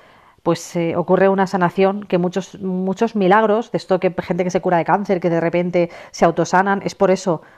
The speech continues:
porque empiezan a perdonar, empiezan a perdonarse, sueltan todo el pasado, sueltan toda esa energía negativa. Y al final también tiene mucho que ver con, con los chakras bloqueados, porque cuando tú tienes este resentimiento, te bloqueas los chakras totalmente.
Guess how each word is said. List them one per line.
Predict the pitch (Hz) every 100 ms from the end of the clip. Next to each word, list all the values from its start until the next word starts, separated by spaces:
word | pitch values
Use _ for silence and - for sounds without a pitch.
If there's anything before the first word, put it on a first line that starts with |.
| -
porque | 175 160
empiezan | 170 180 214
a | 214
perdonar, | 208 175 175 196
empiezan | 185 190
a | 190
perdonarse, | 190 170 165 185 185
sueltan | - 185 214 240 196 180 175
todo | 202 196
el | 180
pasado, | 165 190 185 170 - -
sueltan | - 202 208 196 190 185
toda | 196 202
esa | 208 190
energía | 185 185 - 196
negativa. | 190 170 160 190 175 - _ - - -
Y | 190
al | 190
final | 180 202 226 226 233 - - -
también | 190 220
tiene | 233 247
mucho | 226 240 233
que | 185
ver | 190 185 170 -
con, | 190 180 170
con | 196
los | 185
chakras | - 190 208 196
bloqueados, | 214 190 208 214
porque | - 175 180
cuando | 180 180
tú | 196
tienes | 196 233 226
este | 226
resentimiento, | 208 202 208 208 202 214 214 220 233
te | 170
bloqueas | 165 175 208 202 -
los | 156
chakras | - 151 160 -
totalmente. | 165 165 160 160 151